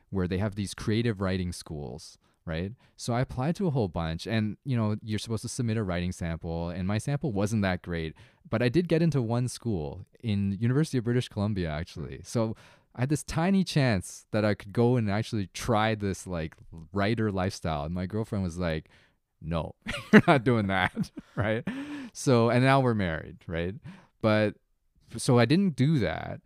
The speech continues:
But a part of me was always like, "Maybe I should have done that." And, and the M F A is one of these degrees that's really bizarre. Like, I don't know if you know much about it, right? But if you talk about rubber stamping a degree,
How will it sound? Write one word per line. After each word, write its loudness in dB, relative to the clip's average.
But 0
a 2
part 2
of 4
me 4
was 2
always 0
like, -2
"Maybe 0
I 2
should -2
have -2
done 0
that." -6
And, 0
and 2
the -2
M 4
F 2
A 4
is 0
one -2
of 0
these -2
degrees 0
that's -6
really 0
bizarre. -4
Like, -4
I 2
don't 0
know 0
if -4
you -4
know -2
much -4
about -4
it, -10
right? -6
But 2
if 0
you -2
talk 2
about -2
rubber 2
stamping -4
a -2
degree, -2